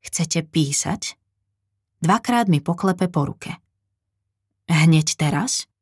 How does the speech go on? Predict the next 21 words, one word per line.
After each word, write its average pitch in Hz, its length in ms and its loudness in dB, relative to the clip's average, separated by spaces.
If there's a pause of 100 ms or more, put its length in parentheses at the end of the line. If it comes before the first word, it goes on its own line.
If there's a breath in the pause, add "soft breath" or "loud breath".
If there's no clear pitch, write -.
(300)
Ďalšie 196 520 2
dve 139 120 -4
poklepania, - 800 -6 (320)
tento 165 320 6
raz 170 160 6
naliehavejšie. 180 1000 4 (640)
Pripadá 240 440 4
mi 180 200 8
jednoduchšie 185 680 2
priniesť 170 640 4
stroj 175 400 2
k 156 80 -2
Lenore 170 440 4 (120)
a 170 120 0
nie 180 160 6
naopak, 160 640 2 (400)
takže 254 320 2
ho 196 80 4
prenesiem 180 640 2
cez 165 240 2
izbu 180 320 4